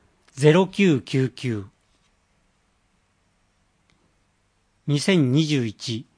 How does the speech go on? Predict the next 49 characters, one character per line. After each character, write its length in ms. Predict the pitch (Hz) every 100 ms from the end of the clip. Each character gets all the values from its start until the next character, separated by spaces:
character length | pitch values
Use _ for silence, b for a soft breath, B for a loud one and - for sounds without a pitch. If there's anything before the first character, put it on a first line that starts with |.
| _ _ _ -
エ 120 | 147
コ 160 | - 175
ヘ 160 | 180
ル 100 | 147
ス 320 | 120 - 110 -
連 280 | 131 165 190
続 280 | 180 - -
講 240 | 147 123
座。 180 | 107 - _ _ _ _ _ _ _ _ _ _ _ b b b b _
エ 100 | 156
コ 160 | 151 190
ノ 120 | 190
ミ 180 | 185 180
ー 20 |
優 160 | 165 160
先 300 | - 156 151
か 160 | 143
ら 260 | 131 131 - _
エ 140 | 143
コ 180 | 135 180
ロ 120 | 185
ジ 140 | 147 127
ー 100 | 113
優 220 | 127 160
先 300 | 156 165 160
へ 80 | 156
の 100 | 143
転 260 | 139 135
換 340 | 127 131 117 127 _ _ _ _ -
を 160 | 143 156
皆 200 | 139 165
さ 140 | 170
ん 100 | 147
で 120 | 113
考 280 | 104 131 156 151
え 80 |
て 100 | 143
み 140 | 120 120
ま 100 | 123
せ 140 | 135
ん 80 | 113
か？ 240 | - 139 _ _ _ b b b b b b b
環 220 | - 156
境、 440 | 156 165 147 143 - _ _
農 280 | 139 165 175
業、 300 | 135 107 101 - _
食、 540 | - - 139 - 160 151 _ _
医 200 | - 160 147
療、 220 | 107